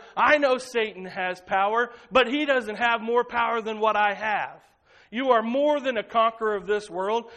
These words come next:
You are a conqueror of death through my son that I sent for you. Act like it.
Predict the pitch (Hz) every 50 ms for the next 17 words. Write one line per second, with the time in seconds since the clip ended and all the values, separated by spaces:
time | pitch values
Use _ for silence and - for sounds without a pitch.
0 | - - - 208 262 285 277 262 240 233 220 220 - - 254 262 277 277 277 -
1 | 247 240 220 208 202 185 156 139 180 202 226 220 220 - 214 214 208 208 220 233
2 | 254 262 254 - - 220 208 208 214 208 208 - - - _ - 196 202 196 214
3 | 233 269 269 - - 240 233 214 180 - - 202 190 180 175 180 190 214 185 147
4 | 123 123 - _ _ _ _ _ _ _ - - 240 262 269 262 - - 196 180
5 | 151 131 123 - - 123 - -